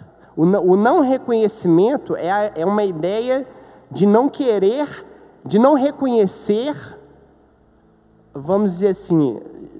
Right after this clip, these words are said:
me arriscando um pouco, a autoridade. Não, é, "Ah, tá, você é o criador, mas não quero nada com você, sai fora." Essa é a ideia, de rejeição mesmo.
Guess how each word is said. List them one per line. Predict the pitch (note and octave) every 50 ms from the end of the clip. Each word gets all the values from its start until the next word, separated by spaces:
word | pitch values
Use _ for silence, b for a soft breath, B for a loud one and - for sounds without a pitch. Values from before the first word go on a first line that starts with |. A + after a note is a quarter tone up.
| - - _ _ _ _ - - - - _
me | C3+ C#3+ D#3
arriscando | D#3+ E3 E3+ D#3+ - - - F3 F3 E3+ D#3+
um | D3+
pouco, | - - C3 A#2 A2 - - -
a | C#3+
autoridade. | D3 D3+ F3 G#3 A#3 G#3+ - A3 G#3 G#3 G#3 G3 D#3 C#3+ D3 C#3 B2 A#2 - - - - - - - - - _ _ _ _ _ _ _ _ _ _ _ _ _ _ _ _ _ _ _ _ _ _ _ _ _ _ _ _ _ _ _ _ _ _ _ _ _ _ _
Não, | G#3+ A#3+ B3 F#3 C#3
é, | D#3 F#3 F#3+ D#3 F3 G3 - -
"Ah, | B3 A3+
tá, | A3 - C4+ A#3+
você | G3 F3+ - - C4
é |
o | C4+ C4
criador, | - C#4 B3+ A3+ G3+ F#3+ A#3+ B3
mas | C4 C4
não | B3+
quero | B3 - B3+ A#3+ A3+
nada | A3 A#3 B3 A3+ G#3+
com | - A3 F#3+
você, | E3+ - - - A#2 G#2
sai | - F#3+ F#3+ F#3
fora." | - - C3 A2 G2 - - - - - _ _ _ _ _ _ _ _ _ _ _ _ _ _ _ _ _ _ _ _ _ _ _ _ _ _ _ _ _ _ _ _
Essa | - C3+ E3 - - B3
é |
a | A3+
ideia, | F3 D#3 C3 A2+ A2
de | C#3 D#3 F#3
rejeição | C#3 F#3 A#3+ C#4 B3+ C4+ B3+ - - - C#4 E4
mesmo. | D#4 A#3+ G#3 F3+ C3+ A#2 -